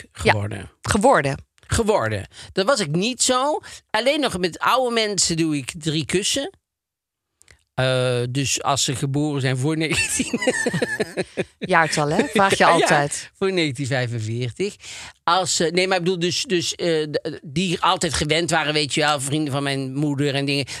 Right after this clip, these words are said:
Speaker 2: die doe ik dan ook
Speaker 1: Ja,
Speaker 2: drie
Speaker 1: ga je niet
Speaker 2: kussen.
Speaker 1: ineens huggen, dat is een
Speaker 2: Nee,
Speaker 1: beetje
Speaker 2: dat is een
Speaker 1: raar.
Speaker 2: beetje raar. Maar de rest doe ik eigenlijk allemaal hugs. En jij?
Speaker 1: Eh, of één kus doe ik ook wel eens. Kus op mond.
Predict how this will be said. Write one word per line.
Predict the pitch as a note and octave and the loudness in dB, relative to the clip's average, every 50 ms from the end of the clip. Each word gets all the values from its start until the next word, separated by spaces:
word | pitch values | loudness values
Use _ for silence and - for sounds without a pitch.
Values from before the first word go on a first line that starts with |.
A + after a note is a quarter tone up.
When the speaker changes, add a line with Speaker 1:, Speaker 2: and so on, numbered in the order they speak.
| - - | -12 -6
Speaker 2:
die | D#3 D#3+ F3 E3+ D3+ C3+ B2 - - D#3+ | -4 -2 -2 -2 -2 -4 -6 -6 -4 -2
doe | D3 D#3 D3 | -2 -2 0
ik | C3 | 0
dan | C#3+ C#3 C#3 | 0 0 2
ook | - | 4
Speaker 1:
Ja, | D#3+ - | 4 4
Speaker 2:
drie | - C#3 D3+ - | 4 4 0 0
Speaker 1:
ga | - - E3 | 4 6 6
je | E3 | 6
niet | E3 E3 | 6 6
Speaker 2:
kussen. | E3+ - G3 F#3+ | 6 6 6 6
Speaker 1:
ineens | F#3 F#3 D#3 | 4 4 4
huggen, | D#3+ D#3 D#3 D3 C#3 D#3 C3+ | 4 4 4 4 4 2 0
dat | C3 C#3 | 2 2
is | C#3+ E3 | 2 2
een | D3+ | 2
Speaker 2:
Nee, | D3+ D3+ | 4 4
Speaker 1:
beetje | D3+ B2+ D3+ | 4 2 2
Speaker 2:
dat | C3 C#3 | 2 2
is | E3 | 2
een | E3 | 2
Speaker 1:
raar. | - - | 4 2
Speaker 2:
beetje | D3+ D3 - D#3 | 2 0 0 -2
raar. | A#2+ G#2+ G2+ G#2+ A2+ - - - - - - _ _ _ _ _ _ _ | -4 -2 -4 -4 -6 -8 -14 -20 -20 -20 -20 _ _ _ _ _ _ _
Maar | - F#3 F#3+ G3 | -2 0 0 2
de | F3 F#3+ | 2 2
rest | F#3 A#3+ D4 D4+ - - | 2 4 2 2 2 0
doe | - A3+ | 0 -2
ik | G#3 - | 0 2
eigenlijk | - G#3 F3+ - - - C4+ | 2 2 2 0 -2 0 0
allemaal | D#4+ F4+ E4+ D4 C4+ C4 B3+ G#3+ | 2 2 2 2 2 2 2 2
hugs. | E3 F#3 D#3 B2 - - - - - - - _ _ | 2 0 0 -2 -4 -6 -6 -6 -6 -8 -10 _ _
En | - G#3+ A3+ | -2 0 0
jij? | A3+ G#3+ A3 C#4 G#4+ A#4 - _ _ _ _ A3+ _ _ _ _ | 2 2 2 0 -2 -4 -6 _ _ _ _ _ _ _ _ _
Speaker 1:
Eh, | - A3+ A3 A3 A3 A3 A3 G#3+ G#3+ G#3+ G#3 G#3 G#3 G3 F#3+ E3+ E3 - - A2 A2 G2+ F#2 F#2+ - - - - - G1+ - - - - _ _ _ _ _ | 0 2 4 4 4 4 4 4 4 4 4 4 4 2 2 2 2 0 0 0 0 0 0 0 -2 -2 -2 -4 -4 -6 -6 -10 -12 -20 _ _ _ _ _
of | - A#3 A3 - | -2 0 0 2
één | - G#3+ B3 C#4 C4 | 2 4 4 2 2
kus | - G#3 E3+ D#3 E3 - - - - | 2 0 0 0 0 -2 -2 -2 -4
doe | F3+ E3+ | -4 -2
ik | - D3+ | -2 -2
ook | F#3 - | -2 0
wel | A#3 A3+ A#3+ | -2 -2 -2
eens. | C#4+ D#4 E4 - - - - - - - _ _ _ _ _ - _ | -2 -4 -4 -6 -8 -10 -10 -12 -14 -16 _ _ _ _ _ -20 _
Kus | - A#3 G#3+ G#3+ | -4 -2 0 0
op | F3 F#3+ | 0 0
mond. | G#3+ A#3 D4 D#4+ - - - - | 0 0 0 -4 -6 -8 -10 -12